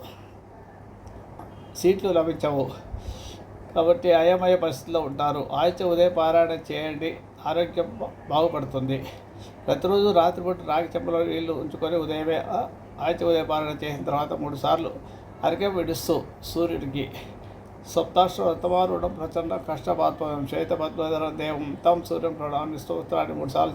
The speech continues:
చెప్తూ నీళ్లు అర్ఘ్యం విడవండి. ఆరోగ్యం బాగుపడుతుంది. మీకు అనుకూల తేదీలు రెండు, నాలుగు, పదకొండు, పదమూడు,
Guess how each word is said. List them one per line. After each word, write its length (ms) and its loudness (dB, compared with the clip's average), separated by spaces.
చెప్తూ 260 -4
నీళ్లు 420 -2
అర్ఘ్యం 260 4
విడవండి. 520 -2
ఆరోగ్యం 480 -2
బాగుపడుతుంది. 720 -2
మీకు 180 0
అనుకూల 420 2
తేదీలు 480 2
రెండు, 400 -2
నాలుగు, 440 2
పదకొండు, 480 -2
పదమూడు, 640 -2